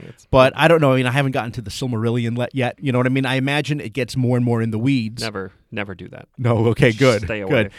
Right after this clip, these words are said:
Speaker 2: So I
Speaker 1: Stay away
Speaker 2: bought,
Speaker 1: from all that.
Speaker 2: I bought the, uh, Ballantine book package. It comes with the, the four books then. So it starts with The Hobbit, and then we have the three other. It's all nicely in a
Speaker 1: Is
Speaker 2: big
Speaker 1: it,
Speaker 2: box.
Speaker 1: yeah, is
Speaker 2: And
Speaker 1: it?
Speaker 2: then
Speaker 1: Are they? Are the
Speaker 2: Fellowship.
Speaker 1: covers, like, black?
Speaker 2: Mm-hmm.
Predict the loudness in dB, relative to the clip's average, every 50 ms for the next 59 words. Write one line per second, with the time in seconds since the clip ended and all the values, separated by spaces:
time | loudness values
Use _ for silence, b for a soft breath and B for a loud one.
0 | B B B -2 -2 2 2 2 4 6 6 8 8 6 6 2 -4 -8 -10 -12
1 | -14 -12 -6 -2 0 0 0 2 4 4 4 4 4 0 -4 -2 0 0 2 0
2 | -2 -2 -4 -4 -4 -4 -2 -2 0 0 0 0 -2 -4 -4 -6 -6 -4 -4 -4
3 | -6 -6 -6 -4 -6 -6 -6 -8 -20 -20 -16 -10 -6 -6 -4 -4 -6 -8 -10 -10
4 | -12 -16 -12 -8 -6 -6 -6 -6 -6 -8 -12 -10 -8 -8 -8 -8 -8 -10 -12 _
5 | _ -16 -16 -16 _ -16 -14 -12 -12 -10 -10 -10 -12 -12 -14 -18 -16 -16 -16 -16
6 | -18 -20 _ _ _ _ _ _ _ _ _ _ _ _ _ _ _ _ -10 -6
7 | -4 -4 -4 -4 -4 -2 -4 -4 -4 -6 -8 -6 -2 -2 -2 -2 -2 -6 -10 -12
8 | b b b b b b b -4 -2 0 0 0 -2 -2 -2 -4 -4 -6 -8 -4
9 | -2 -2 -2 -2 -4 -4 -2 0 2 2 2 2 0 0 -2 -2 -4 -6 -8 -8
10 | -8 -6 -6 -6 -6 -6 -6 -8 -8 -8 -8 -6 -6 -6 -6 -8 -14 -16 -14 -14
11 | -12 -12 -12 -10 -6 -4 -2 -2 -2 -2 -4 -4 -4 -4 -4 -4 -4 0 0 2
12 | 2 2 0 0 -2 -4 -2 -4 -4 -6 _ -10 -10 -8 -8 -10 -12 -14 -14 -10
13 | -4 -2 0 2 0 0